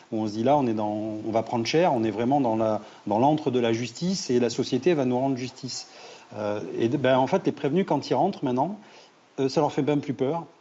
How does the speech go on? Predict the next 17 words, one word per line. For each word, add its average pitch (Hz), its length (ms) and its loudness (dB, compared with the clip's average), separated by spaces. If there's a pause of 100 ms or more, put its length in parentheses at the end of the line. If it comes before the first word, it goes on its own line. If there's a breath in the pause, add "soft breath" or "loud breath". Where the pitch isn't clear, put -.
(100)
Ils 147 80 -6
sont 156 180 2
capables 151 360 0
d'interrompre, 147 640 2
euh, 117 460 2
des 127 180 2
juridictions, 131 800 2
euh, 104 60 2
des 123 100 2
magistrats 127 480 0
en 131 80 2
direct. 131 500 -2 (360 loud breath)
Euh, 117 60 0
ils 120 100 2
manquent 135 160 4
de 131 80 4
respect, 131 420 2